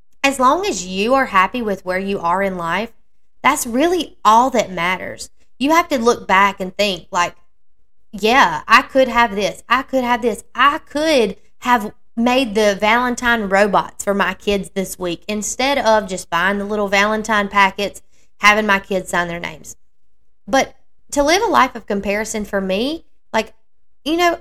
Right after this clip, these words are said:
I don't have time to make those Valentine robots. And yes, they're cute, but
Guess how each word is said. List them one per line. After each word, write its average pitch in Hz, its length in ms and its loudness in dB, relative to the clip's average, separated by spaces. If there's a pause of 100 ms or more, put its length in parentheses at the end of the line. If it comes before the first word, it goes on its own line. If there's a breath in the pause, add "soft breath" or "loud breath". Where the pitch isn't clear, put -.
I 480 160 4
don't 480 380 2
have 415 100 -2
time 415 120 -2
to 370 60 0
make 202 240 2
those 180 240 -4
Valentine 170 600 -2
robots. - 560 -4
And 247 160 0
yes, 269 260 -2
they're 233 220 -2
cute, 262 440 -4 (720)
but 302 380 4